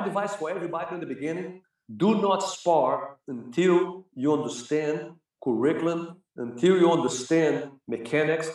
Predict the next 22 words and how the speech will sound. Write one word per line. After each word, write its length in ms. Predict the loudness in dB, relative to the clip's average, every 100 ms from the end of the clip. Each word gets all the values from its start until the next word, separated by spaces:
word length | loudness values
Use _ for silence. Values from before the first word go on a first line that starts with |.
| -10 -8
until 360 | -6 2 4
you've 320 | 6 4 4
done 460 | 4 4 4 0 -4
the 100 | -6
program, 880 | -4 -2 0 0 -4 -4 -8 -14 -20 _
until 280 | -6 0 0
you're 140 | 0 -2
accustomed 880 | -4 -4 -2 -2 0 0 -2 -8 -18 _ -6
how 120 | -4
to 140 | -2
do 100 | -4
the 120 | -2 0
upa 340 | 0 0 -4 -10
hundred 320 | -10 -6 -4
times, 560 | -4 -4 -4 -10 -14 _ _ -4
how 80 |
to 160 | -2 0
pass 160 | -2 0
the 140 | -2
guard 400 | 2 2 2 -2
hundred 260 | -6 -6 -6
times 320 | -6 -6